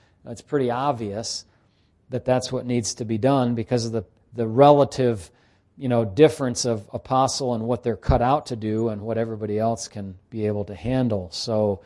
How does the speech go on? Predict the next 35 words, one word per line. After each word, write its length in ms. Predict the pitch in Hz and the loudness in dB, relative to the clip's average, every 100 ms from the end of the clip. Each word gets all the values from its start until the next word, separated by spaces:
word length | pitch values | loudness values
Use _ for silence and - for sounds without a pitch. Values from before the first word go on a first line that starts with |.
| _ _ _ _ _ - | _ _ _ _ _ -10
um, 580 | 117 107 107 104 104 - - | -4 -2 -2 -4 -10 -14 -8
you 100 | 147 | 0
know, 120 | 123 | 4
there's 220 | 127 113 | 4 2
not 260 | 147 160 151 | 2 4 4
an 120 | 147 - | 2 0
absolute 760 | 160 165 143 - 151 147 147 | 2 2 2 2 6 6 4
top-down 600 | - 147 143 - 143 139 | 2 0 2 4 4 4
kind 260 | 131 143 135 | 0 -2 0
of 100 | 120 | 0
authority 480 | 110 - 185 208 147 | -2 4 6 6 4
structure 680 | - 135 117 - 131 151 - _ - 117 | 0 0 -2 -4 -6 -8 -10 _ -20 -10
there 520 | 104 127 131 143 175 - _ _ _ _ - | 2 6 8 6 4 -2 _ _ _ _ -10
in 180 | 113 104 | -8 -8
Acts 300 | 123 107 - | -6 -6 -6
six, 320 | - 131 - 135 | -10 -10 -10 -8
nor 240 | 139 131 | -4 -4
here 480 | - - 117 117 147 | -6 -2 0 2 0
in 80 | 110 | -2
our 180 | 113 | -6
church, 520 | - - 104 123 - - | -6 -8 -6 -6 -10 -6
but 120 | 123 | -2
a 100 | 120 | -2
consensus 760 | - 117 - 160 165 - 127 - | -4 -8 -4 -2 -4 -6 -10 -10
kind 480 | - 120 120 127 120 | -8 -6 -4 -2 -2
of 220 | 107 - _ _ _ _ | -2 -6 _ _ _ _
self-governance. 1040 | - 135 127 110 110 147 147 107 90 - | -4 0 0 0 4 4 4 -2 -6 -10
"Well, 180 | 190 196 | -4 -4
it 120 | - | -6
seems 320 | - 185 143 | -8 -8 -8
good 260 | 120 175 165 | 0 0 0
to 180 | 156 170 | -2 0
us, 420 | 175 104 - - | 0 -2 -12 -14
you 80 | 127 | -8
know. 320 | 117 147 | -4 -4